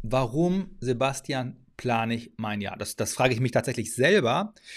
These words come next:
um es mir nochmal für einen Moment bewusst zu machen. Ja? Ein Grund ist, damit ich genau das abgleichen kann im nächsten Jahr. Weil nur wenn du dir Ziele setzt, kannst du sie auch optimieren. Du kannst ja kein Bauchgefühl,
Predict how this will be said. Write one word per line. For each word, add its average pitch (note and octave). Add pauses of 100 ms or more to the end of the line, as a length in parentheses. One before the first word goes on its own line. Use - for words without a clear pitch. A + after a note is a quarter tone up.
(220)
um C#3
es D#3
mir C#3+
nochmal C3
für -
einen C#3+
Moment A#2+
bewusst A#2
zu -
machen. F#2+ (720)
Ja? C3 (760)
Ein C#3
Grund F3
ist, A#3 (120)
damit A#2+
ich B2+
genau A#2
das B2+ (100)
abgleichen G#2+
kann A2
im A#2+
nächsten A#2
Jahr. F#2
Weil A2+
nur D3+
wenn D3+
du C#3
dir B2+
Ziele B2+
setzt, C#3+
kannst A#2+
du B2
sie A2+
auch A2+
optimieren. A#2
Du G#2
kannst E3
ja D3
kein B2
Bauchgefühl, A2+